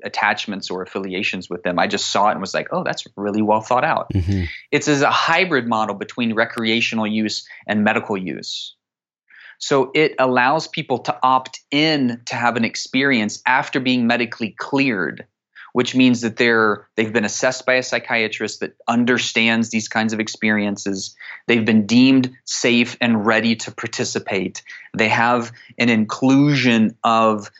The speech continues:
Speaker 1: preparation to understand what they're getting into. And oftentimes, many people that would be curious have already had experiences, so they have some kind of platform and background. But how it's different from medical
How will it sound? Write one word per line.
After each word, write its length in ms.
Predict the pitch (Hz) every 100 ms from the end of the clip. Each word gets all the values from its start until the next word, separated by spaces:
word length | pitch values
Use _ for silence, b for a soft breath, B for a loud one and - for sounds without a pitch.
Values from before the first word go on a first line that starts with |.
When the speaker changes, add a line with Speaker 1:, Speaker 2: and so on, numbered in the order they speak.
| b _ -
Speaker 1:
preparation 680 | - 123 120 113 120 - 110
to 120 | - 120
understand 920 | 120 113 104 - 123 123 123 120 113 b _
what 300 | 113 113 104
they're 160 | 113 110
getting 300 | 110 107 107
into. 420 | 113 117 104 104
And 120 | 104 120
oftentimes, 800 | 131 - 123 123 113 107 - _
many 220 | 123 131
people 300 | 131 123 123
that 100 | 113
would 140 | 113 104
be 120 | 107
curious 640 | - - 175 131 110 - _
have 120 | - 117
already 220 | 117 107
had 260 | - 143
experiences, 720 | 120 - - 110 104 101 104 -
so 80 | 107
they 120 | 107
have 160 | 110 -
some 260 | - 151
kind 180 | - 104
of 80 | -
platform 600 | 104 85 - 104 95 95 b b
and 180 | - 101
background. 540 | 107 110 - 101 98 92 B B B
But 260 | 117 107 -
how 220 | - 143 131
it's 160 | -
different 360 | 165 175 151 113
from 180 | 123 120
medical 680 | 123 123 - 110 107 95